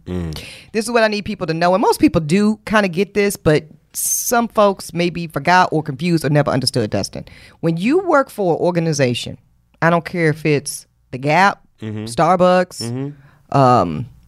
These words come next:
Speaker 2: the N B A,
Speaker 1: Mm-hmm.
Speaker 2: uh, that organization has a right to protect its integrity and branding. And
Speaker 1: Mm-hmm.
Speaker 2: you, no matter what you are, you could be a low-level ticket sales,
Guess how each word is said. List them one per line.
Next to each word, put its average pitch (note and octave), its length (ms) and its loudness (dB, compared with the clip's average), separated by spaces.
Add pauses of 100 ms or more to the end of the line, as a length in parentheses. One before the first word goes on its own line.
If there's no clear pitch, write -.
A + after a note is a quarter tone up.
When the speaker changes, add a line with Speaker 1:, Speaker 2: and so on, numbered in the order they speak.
(1080)
Speaker 2:
the D3 180 -2
N D#3+ 100 0
B G3 180 2
A, F3+ 320 4
Speaker 1:
Mm-hmm. A#2 320 -6 (840)
Speaker 2:
uh, D#3+ 200 0
that G3+ 320 2
organization F#3 720 2
has D#3 200 4
a C#3+ 60 2
right D#3 200 2
to D#3+ 60 -6
protect D3+ 480 -2
its A#3 280 -2
integrity D#3+ 680 -4
and C3+ 140 -2
branding. B2+ 500 -6 (120)
And D#3+ 180 -2
Speaker 1:
Mm-hmm. F3+ 100 -2
Speaker 2:
you, B3 360 6
no E3 80 -2
matter D#3 200 0
what G#3+ 260 -4
you C#4+ 140 -2
are, D#3 200 4
you E3+ 120 -2
could E3+ 120 -8
be D#3 100 -2
a D3 60 0
low-level A3 500 2
ticket D4 280 -2
sales, C#4 480 2